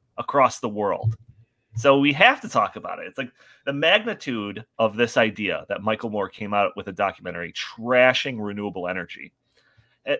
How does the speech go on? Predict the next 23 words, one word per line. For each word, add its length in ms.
the 120
only 260
reason 400
that 100
it's 100
kind 140
of 80
flown 260
under 160
the 100
radar 380
is 80
because 280
of 80
all 120
this 140
coronavirus 720
stuff. 460
So 140
I 220
think 300
that 220
it's 200